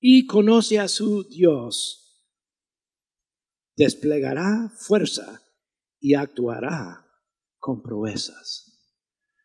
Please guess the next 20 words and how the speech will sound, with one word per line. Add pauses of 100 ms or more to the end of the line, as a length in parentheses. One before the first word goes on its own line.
(280)
Yo
estaba
hablando
con
nuestro
pastor,
ah,
Mike, (420)
en
nuestra
reunión,
ah, (640)
dos
veces
al,
al
mes.
Tenemos
un
Zoom.